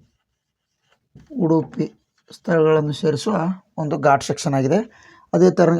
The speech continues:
ಆಪ್ಷನ್ ಡಿ ಯಾವುದಿದೆಯಪ್ಪ ಅಂತಂದ್ರೆ ಹುಲಿಕಲ್ ಘಾಟ್. ಹುಲಿಕಲ್ ಘಾಟ್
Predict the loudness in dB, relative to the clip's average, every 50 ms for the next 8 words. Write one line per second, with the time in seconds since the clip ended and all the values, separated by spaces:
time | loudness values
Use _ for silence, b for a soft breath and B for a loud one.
0 | 0 -2 -4 -2 0 0 2 2 4 4 4 6 6 6 4 4 2 2 2 2
1 | 2 2 0 -2 -2 -2 -2 -2 0 0 2 2 2 2 2 -2 -6 _ -20 _
2 | _ _ _ _ _ _ _ _ _ _ _ _ _ _ _ _ _ _ _ _
3 | _ _ _ _ _ _ _ _ _ _ -12 -8 2 4 6 6 6 4 4 2
4 | 2 2 2 2 0 -2 -2 -6 -14 -20 _ _ -14 -6 0 0 2 2 4 4
5 | 4 4 4 4 4 4 4 2 -2